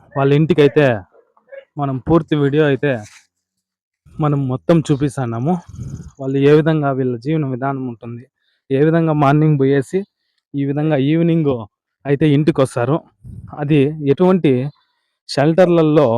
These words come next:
వీటిని ఉంచుతారు అనేది ఇంకా ముందరికి ఈ వీడియో అయితే చూద్దాము. ఇక్కడైతే వాళ్ళు నైట్ టైము ఇక్కడ చిన్నపాటిగా రేకులు వేసుకున్నారు. నైట్ టైమ్ అయింది కాబట్టి మనము ఇంకా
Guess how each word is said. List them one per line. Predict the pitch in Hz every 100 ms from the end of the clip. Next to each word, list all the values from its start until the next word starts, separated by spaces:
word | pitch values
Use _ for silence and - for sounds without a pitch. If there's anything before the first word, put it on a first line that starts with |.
| 120 - - - 143
వీటిని | 170 147 139
ఉంచుతారు | 139 - 156 139 127
అనేది | 117 117 127 220 _ _ _ _ - 143
ఇంకా | 131 127 117 107 107 _ - 135
ముందరికి | 175 175 147 131 117
ఈ | 123
వీడియో | 135 151
అయితే | 139 127 -
చూద్దాము. | 123 127 135 202 _ - - _ _ _ _ 135
ఇక్కడైతే | - 147 131 185 170
వాళ్ళు | 139 127
నైట్ | 123 -
టైము | 143 160 208 _ _ _ _ _ _ _ _ -
ఇక్కడ | 131 139 131
చిన్నపాటిగా | 156 170 175 156 156 214 175
రేకులు | 135 160 139
వేసుకున్నారు. | 113 - 110 101 123 180 _ _ _ _ _ _ _ _ _ _ _ -
నైట్ | 127 147 _
టైమ్ | 165 147
అయింది | 117 120 113
కాబట్టి | 107 113 - 214 - - _ _ _ _ _ _ _ _ _ _ _ 147
మనము | 151 170 160 127 151 _ _ _ _ _ _ _ _ _ _
ఇంకా | 151